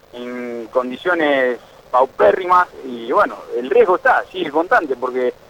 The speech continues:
fíjense en hay hitos diferentes, hay hechos diferentes que suceden en la ciudad con relación al gas, sigue, esto sigue sucediendo.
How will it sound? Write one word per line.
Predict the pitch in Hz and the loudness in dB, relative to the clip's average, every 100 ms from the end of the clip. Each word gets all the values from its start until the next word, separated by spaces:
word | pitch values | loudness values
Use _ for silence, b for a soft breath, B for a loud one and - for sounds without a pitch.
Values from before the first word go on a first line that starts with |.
| - | -6
fíjense | 175 165 170 | -2 -2 -2
en | 190 | 0
hay | 170 185 | 2 0
hitos | 165 170 | 2 2
diferentes, | 147 143 - 214 175 165 143 | 2 2 2 2 0 4 6
hay | 139 170 | 6 4
hechos | 180 156 139 | 2 0 0
diferentes | 135 170 170 143 | 0 0 0 -4
que | |
suceden | 135 143 165 | -4 -4 -2
en | 151 | 2
la | 139 | 2
ciudad | - 180 226 - _ _ - | 2 -2 -2 -4 _ _ -8
con | 139 | -4
relación | 139 143 170 165 | 0 -2 0 0
al | |
gas, | 214 143 - | 2 0 2
sigue, | 180 185 | 2 4
esto | - - | 2 0
sigue | - 330 | -2 -2
sucediendo. | 147 143 214 311 123 | -2 -2 0 0 -6